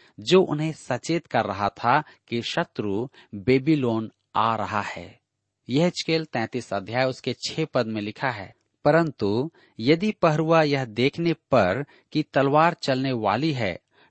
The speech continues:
नरसिंगा फूंक कर लोगों को न चिताए और तलवार के चलने से उनमें से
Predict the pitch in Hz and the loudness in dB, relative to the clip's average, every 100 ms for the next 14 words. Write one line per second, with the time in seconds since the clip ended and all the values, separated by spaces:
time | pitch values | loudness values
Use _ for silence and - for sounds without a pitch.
0 | 107 127 151 - 170 170 170 - - 165 | -2 2 2 -2 -6 -2 -2 -4 0 0
1 | 160 - 135 127 113 131 147 147 123 101 | 0 -2 0 0 0 0 0 -2 -2 -2
2 | 113 147 - 113 95 95 110 156 - - | -2 -2 -4 -6 -4 -2 -4 -6 -12 -20
3 | - 139 165 170 143 127 139 160 160 147 | -4 2 2 2 0 2 4 2 2 -4
4 | 135 123 123 147 165 - 107 90 - _ | -4 -2 -2 -2 -4 -4 -4 -4 -6 _
5 | _ _ 151 175 185 185 - 160 | _ _ 0 2 0 -2 -2 -4